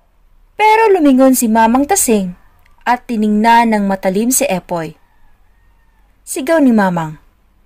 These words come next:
"Umalis ka na, Epoy! Pumasok ka na sa loob! Takbo!" Sigaw ni Mamang kay Epoy. Kaya agad nang tumakbo si Epoy,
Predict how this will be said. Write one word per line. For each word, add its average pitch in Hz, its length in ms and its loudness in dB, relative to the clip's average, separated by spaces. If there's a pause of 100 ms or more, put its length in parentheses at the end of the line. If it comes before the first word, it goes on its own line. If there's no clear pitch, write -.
(1000)
"Umalis 480 400 0
ka 494 80 0
na, 480 100 2 (140)
Epoy! 480 400 2 (1040)
Pumasok 427 400 0
ka 466 140 2
na 453 100 2
sa 466 160 -2
loob! 480 400 4 (880)
Takbo!" 427 640 0 (1600)
Sigaw 392 400 -2
ni 311 160 0
Mamang 247 400 2
kay 202 160 -2
Epoy. 175 480 -6 (1400)
Kaya 480 420 0
agad 349 160 -4
nang 320 80 -8
tumakbo 262 480 -4
si - 160 -8
Epoy, 202 560 -4